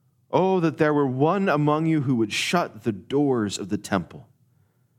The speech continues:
that you might not kindle fire on my altar in vain. I have no pleasure in you," says the Lord of hosts.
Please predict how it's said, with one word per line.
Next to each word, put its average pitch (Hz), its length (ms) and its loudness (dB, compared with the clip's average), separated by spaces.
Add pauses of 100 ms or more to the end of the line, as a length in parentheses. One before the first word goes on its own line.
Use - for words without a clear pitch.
(200)
that 90 100 -4
you 104 140 2
might 113 200 2
not 104 220 0
kindle 104 320 -2
fire 92 500 0
on 87 140 -6
my 82 160 -4
altar 80 500 -6 (300)
in 80 160 -10
vain. 76 400 -10 (640)
I 131 100 -2
have 127 120 -2
no 95 100 0
pleasure 78 520 -6
in 73 100 -10
you," 90 420 -8 (140)
says 85 220 -8
the 80 40 -12
Lord 78 200 -6
of 76 80 -14
hosts. - 560 -10